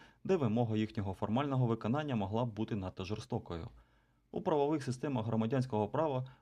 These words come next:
подібні загальні застереження дозволяють суддям більш вільно застосовувати норми законів. Вважається, що законодавство Делавера є найзручнішим з погляду бізнесу, особливо великих керуючих корпорацій. Це і наявність спеціального суду,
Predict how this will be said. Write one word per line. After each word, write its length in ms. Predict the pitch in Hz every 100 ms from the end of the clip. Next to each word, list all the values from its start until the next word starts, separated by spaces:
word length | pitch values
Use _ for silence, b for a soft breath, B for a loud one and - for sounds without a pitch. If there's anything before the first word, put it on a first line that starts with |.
| -
подібні 380 | 135 175 165 117
загальні 380 | 113 127 120
застереження 560 | 104 101 - 151 143 123
дозволяють 500 | 110 104 123 147 131
суддям 340 | - 165 143
більш 320 | 117 147 139 117
вільно 300 | 120 127 110
застосовувати 840 | 101 - - - 117 110 107 107
норми 320 | 107 92 90
законів. 480 | 90 101 120 87 82 - b b b b b -
Вважається, 580 | 110 135 180 175 - 131
що 200 | 131 180
законодавство 640 | 139 123 123 156 143 117
Делавера 440 | 113 110 151 165
є 280 | 131 127 170
найзручнішим 680 | 151 117 107 104 156 156 139
з 80 | 127
погляду 380 | - 127 120 123
бізнесу, 540 | 127 117 87 - 87 B B -
особливо 500 | 120 113 143 180 120
великих 420 | 104 135 139 131
керуючих 440 | 107 101 98 110
корпорацій. 680 | - 107 123 123 87 - 82 b b b b _
Це 200 | - 185
і 160 | -
наявність 640 | 117 113 135 123 101 - -
спеціального 600 | - 117 123 127 101 95
суду, 400 | - 165 147